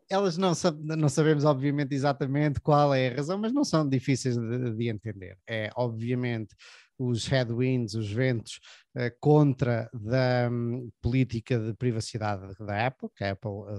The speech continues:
lançou aqui há uns tempos com o novo I O S catorze, se não estou em erro, que se chama A T T,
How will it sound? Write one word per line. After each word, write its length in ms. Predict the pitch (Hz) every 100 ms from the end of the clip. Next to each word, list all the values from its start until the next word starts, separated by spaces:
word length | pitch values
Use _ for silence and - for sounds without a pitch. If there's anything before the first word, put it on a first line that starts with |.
| 98
lançou 500 | 107 104 - 117 110
aqui 260 | 110 - 110
há 80 | 101
uns 100 | -
tempos 220 | 110 -
com 100 | 120
o 60 |
novo 400 | 117 117 107 104 - - - -
I 100 | 123
O 100 | 120
S 200 | 110 -
catorze, 400 | 117 - 135 139
se 80 | 131
não 60 |
estou 180 | 120 131
em 120 | 135
erro, 220 | 160 185 -
que 80 | -
se 120 | -
chama 220 | 127 117
A 200 | 123 120
T 160 | 110 123
T, 340 | - 151 175